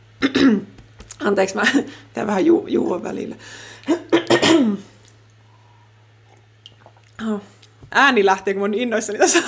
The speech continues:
<laughs> aiheesta. Joo, mutta niin juuri noin, niin tota, tota ehdottomasti enemmän sitä, vaan että jokainen saisi olla sellainen kuin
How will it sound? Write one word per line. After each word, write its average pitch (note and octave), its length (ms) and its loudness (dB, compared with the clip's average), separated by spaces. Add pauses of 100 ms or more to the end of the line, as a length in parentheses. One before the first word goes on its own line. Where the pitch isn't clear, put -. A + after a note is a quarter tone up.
<laughs> D#4+ 40 6
aiheesta. B3+ 440 -2 (720)
Joo, A#3 320 0 (400)
mutta A3+ 420 0 (180)
niin B3+ 240 -2
juuri D4 320 2
noin, F#3+ 480 -4
niin A3 140 -6
tota, A#3+ 400 2
tota A#3 300 2
ehdottomasti G3+ 540 -2
enemmän F3+ 360 -2
sitä, G3 200 -4
vaan E3+ 120 -2
että F3 120 -4
jokainen G#3 320 -2
saisi G3 240 -2
olla F3+ 100 -4
sellainen E3+ 400 -8
kuin - 120 -6